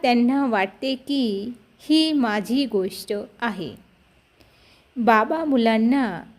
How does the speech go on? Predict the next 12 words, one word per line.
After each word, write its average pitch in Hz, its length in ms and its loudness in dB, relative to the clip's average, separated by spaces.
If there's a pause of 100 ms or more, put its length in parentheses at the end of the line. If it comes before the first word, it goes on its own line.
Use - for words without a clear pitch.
आपल्यासारखे 254 800 -2
संपन्न 254 580 0
आणि 240 440 -2
संपूर्ण 247 640 -2
पाहू 226 520 -4
इच्छितात. 226 520 -6 (1900)
या 285 360 4
स्नेहाच्या 269 840 2
रिटर्नमध्ये 247 840 2
स्वतःला 262 640 0
टर्न 240 520 -2
करा, 190 460 0